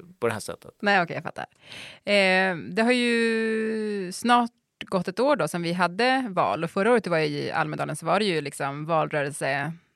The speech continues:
Speaker 2: Almedalen. Alltså, hur skulle du sammanfatta regeringens första år vid makten? Det är ju inte riktigt ett år, men
Speaker 1: Det är ju för första gången på väldigt länge som det är en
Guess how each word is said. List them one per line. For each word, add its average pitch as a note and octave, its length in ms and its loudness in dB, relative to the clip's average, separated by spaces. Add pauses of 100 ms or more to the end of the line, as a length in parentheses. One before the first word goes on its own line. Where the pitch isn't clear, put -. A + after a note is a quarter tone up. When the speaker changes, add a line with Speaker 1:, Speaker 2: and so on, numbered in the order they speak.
(140)
Speaker 2:
Almedalen. F3 840 2 (760)
Alltså, G3+ 160 0
hur A#3+ 80 2
skulle A#3 280 -2
du A3+ 100 0
sammanfatta G#3 960 -2
regeringens E3 840 -4 (360)
första F#3+ 280 -2
år G#3 300 4
vid E3+ 140 0
makten? F#3 580 -4 (760)
Det - 60 -8
är - 20 -6
ju - 20 0
inte F3 180 0
riktigt E3 180 -2
ett D#3+ 180 -4
år, - 240 -2
men E3 280 -6 (640)
Speaker 1:
Det D#3+ 120 0
är F#3 160 6
ju G#3+ 140 0
för A3+ 140 0
första F#3+ 340 0
gången C3 300 0
på C#3 120 -4
väldigt A#2+ 340 2
länge C3+ 320 0
som A#2+ 200 -4
det A2+ 540 -4
är G#2 180 -8
en A2 480 -8